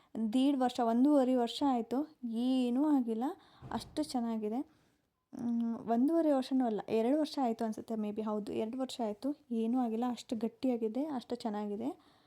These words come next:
And ಇಲ್ಲಿ ಹೂವನೂ ಹಾಕ್ತಾಯಿದ್ದೀನಿ. ಹೂವನೂ ಅಷ್ಟೇ ನಾನು ಒಂದು ವಾರದ್ದು ಒಂದೇ ಸರ್ತಿ ತರಿಸ್ಬಿಟ್ಟಿರ್ತೀನಿ. ಅದು ಒಂದು ವಾರನೂ ಹೋಗುತ್ತೆ, ಒಂದು ವಾರಕ್ಕಿಂತ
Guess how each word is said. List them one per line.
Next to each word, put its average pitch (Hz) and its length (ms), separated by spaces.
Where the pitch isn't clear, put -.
And 277 140
ಇಲ್ಲಿ 269 160
ಹೂವನೂ 262 460
ಹಾಕ್ತಾಯಿದ್ದೀನಿ. 233 520
ಹೂವನೂ 262 420
ಅಷ್ಟೇ 247 260
ನಾನು 240 300
ಒಂದು 240 320
ವಾರದ್ದು 240 340
ಒಂದೇ 226 280
ಸರ್ತಿ 226 340
ತರಿಸ್ಬಿಟ್ಟಿರ್ತೀನಿ. 220 880
ಅದು 240 520
ಒಂದು 247 580
ವಾರನೂ 247 400
ಹೋಗುತ್ತೆ, 254 400
ಒಂದು 240 320
ವಾರಕ್ಕಿಂತ 233 420